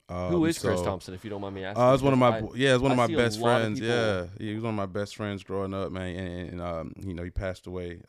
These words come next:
Speaker 1: uh, some years ago tragically. So, but, uh,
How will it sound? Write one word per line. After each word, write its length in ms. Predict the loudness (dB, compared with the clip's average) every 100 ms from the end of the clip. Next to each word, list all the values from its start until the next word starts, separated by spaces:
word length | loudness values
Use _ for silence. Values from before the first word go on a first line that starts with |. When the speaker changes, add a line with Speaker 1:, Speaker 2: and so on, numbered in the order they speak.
| -12
Speaker 1:
uh, 220 | -10 -12
some 200 | -12 -10
years 200 | -10 -12
ago 240 | -12 -12
tragically. 560 | -8 -10 -10 -12 -14 -16
So, 300 | -12 -12 -12 _ _ _ _ _ -4
but, 180 | 0
uh, 320 | 2 2 2